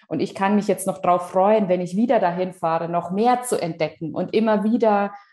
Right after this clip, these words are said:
äh, neue Dinge entdecken zu können. Und das meine ich so, dieses, dass es am An-, Anfang vielleicht so irgendwie so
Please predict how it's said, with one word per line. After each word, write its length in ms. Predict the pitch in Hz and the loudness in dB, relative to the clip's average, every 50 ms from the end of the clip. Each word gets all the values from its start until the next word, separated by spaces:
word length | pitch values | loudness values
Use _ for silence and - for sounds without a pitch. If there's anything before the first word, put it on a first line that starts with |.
| _ - | _ -2
äh, 140 | 170 180 | 0 0
neue 320 | 180 185 202 226 247 240 214 | 2 2 2 4 4 2 2
Dinge 280 | 220 208 185 180 165 | 0 -2 -2 -2 -4
entdecken 360 | - 160 - 160 156 - 170 - | -6 -4 -4 -6 -6 -6 -8 -6
zu 140 | - 156 | -8 -6
können. 160 | - 180 170 170 | -4 -2 -2 0
Und 140 | 160 156 | 0 2
das 200 | 196 214 208 208 | 2 0 2 0
meine 240 | 196 175 165 175 175 | 0 0 0 0 -2
ich 60 | 170 | -2
so, 120 | 170 180 165 | -4 -6 -4
dieses, 280 | 180 175 170 175 170 | -4 -2 -4 -4 -2
dass 160 | - 165 165 175 | 0 0 0 0
es 100 | 160 160 | -2 -4
am 120 | - - | -6 -4
An-, 380 | - 160 190 220 214 - - - - | -2 -2 -2 -2 -2 -6 -10 -8 -6
Anfang 380 | 175 180 190 - - 202 196 196 | -4 -4 -4 -2 -4 -4 -2 0
vielleicht 400 | - 180 175 170 170 170 170 - | 0 2 2 2 2 0 -2 -4
so 120 | - 165 | -4 -2
irgendwie 300 | - 170 180 175 170 170 | 2 2 2 2 0 -4
so 440 | 165 170 175 170 165 165 165 165 - | -2 -2 0 0 0 0 -2 -6 -14